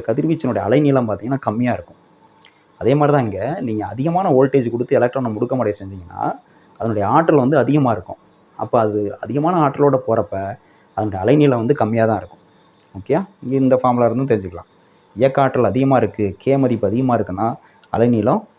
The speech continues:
கம்மியாகும்னு அர்த்தம். எந்த அளவுக்கு அதனுடைய ஆற்றல் அதிகமாகுதோ அந்த அளவுக்கு அலைநீளம் வந்து குறையுதுன்னு இந்த ஃபார்முலா இருந்து தெரிஞ்சுக்கலாம். ஓகே, இதுதான் எலக்ட்ரானுடைய டீப்ராய் அலைநீளத்திற்கான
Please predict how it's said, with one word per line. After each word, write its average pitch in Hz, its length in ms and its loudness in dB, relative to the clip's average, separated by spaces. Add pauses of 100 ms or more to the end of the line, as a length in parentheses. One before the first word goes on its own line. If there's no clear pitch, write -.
(240)
கம்மியாகும்னு 107 540 -2
அர்த்தம். - 320 -14
எந்த 110 180 -4
அளவுக்கு 156 260 2
அதனுடைய 120 280 2
ஆற்றல் 123 260 0
அதிகமாகுதோ 101 520 -6 (460)
அந்த 95 140 -2
அளவுக்கு 131 220 4
அலைநீளம் 110 340 0
வந்து 139 200 0
குறையுதுன்னு 113 480 0
இந்த 117 140 -6
ஃபார்முலா 98 300 -6
இருந்து 107 240 -16
தெரிஞ்சுக்கலாம். 87 400 -18 (200)
ஓகே, - 140 -10 (100)
இதுதான் 120 240 -4
எலக்ட்ரானுடைய 120 440 -2 (120)
டீப்ராய் 113 420 2
அலைநீளத்திற்கான 98 600 -8